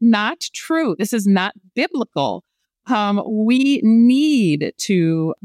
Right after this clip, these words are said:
be discerning on the front end. Yes, we are going to take in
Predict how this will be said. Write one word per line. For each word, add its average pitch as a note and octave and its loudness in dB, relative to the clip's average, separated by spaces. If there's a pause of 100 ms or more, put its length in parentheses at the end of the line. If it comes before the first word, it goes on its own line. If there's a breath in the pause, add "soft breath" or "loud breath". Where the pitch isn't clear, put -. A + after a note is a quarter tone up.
(120)
be A#3 4
discerning A3 -2
on G#3+ 2
the G3 -4
front F#3 -4
end. C#3+ -2
Yes, G3+ -4
we A#3 0
are G#3 -2
going G3 0
to G#3 -4
take - -4
in D#3+ 0